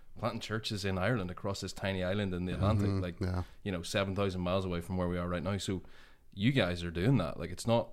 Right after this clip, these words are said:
Speaker 1: that you're living vicariously. This is what God has called you to in his grand scheme of advancing his kingdom across the world. And it's really, inc-, like, we should all feel, like, so privileged to be part of this thing and
Speaker 2: Mm-hmm.
Speaker 1: just playing our wee part, you know what I
Speaker 2: Absolutely.
Speaker 1: mean?
Speaker 2: Yeah.
Speaker 1: So it's cool, man.
Speaker 2: For sure, yeah. Well, tell us a little bit more. I mean, the last,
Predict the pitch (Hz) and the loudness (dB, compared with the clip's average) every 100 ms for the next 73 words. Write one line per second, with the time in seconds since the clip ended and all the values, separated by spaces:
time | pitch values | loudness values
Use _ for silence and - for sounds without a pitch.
0 | - - 82 90 90 92 95 90 90 98 | -8 -8 -4 -2 -2 0 0 0 0 -2
1 | 95 107 123 123 120 - 98 101 95 92 | -2 -2 -2 -4 -4 -4 -4 -4 -2 -2
2 | 92 95 92 - 95 92 - 92 92 87 | 0 0 -2 -2 -2 -4 -2 0 0 -4
3 | - - - 87 87 95 85 95 87 85 | -14 -16 -6 -4 0 -2 0 0 0 0
4 | - 92 90 85 - 85 80 - 80 85 | -2 0 0 -2 -2 -4 -6 -10 -8 -4
5 | 87 - 90 85 92 85 80 87 - 80 | -4 -4 -6 -4 -2 -2 -4 -6 -6 -4
6 | 90 85 92 139 87 85 - - - 90 | -4 -4 -2 -2 -2 -6 -12 -16 -8 -6
7 | 82 85 107 - 95 95 95 98 92 85 | -4 0 0 2 2 2 2 0 0 0
8 | 82 - 90 85 92 87 107 - 90 82 | -2 -2 -2 0 0 0 -2 -2 -4 0
9 | 95 85 110 104 98 92 92 87 - 92 | 0 0 0 4 4 4 2 0 0 2
10 | 85 90 90 90 113 92 101 95 92 117 | 2 0 0 0 0 -2 0 2 2 2
11 | - - - - 90 90 95 87 - 151 | 0 -8 -12 -4 0 2 2 0 4 4
12 | 110 104 110 - 101 - 95 92 - 104 | 4 0 -2 0 0 2 2 2 0 0
13 | 95 90 - - - 143 165 196 190 143 | 0 -2 -8 -4 6 8 10 10 10 10
14 | 117 113 135 101 90 110 107 104 110 113 | 10 10 10 8 6 4 6 6 6 6
15 | - - | 4 -4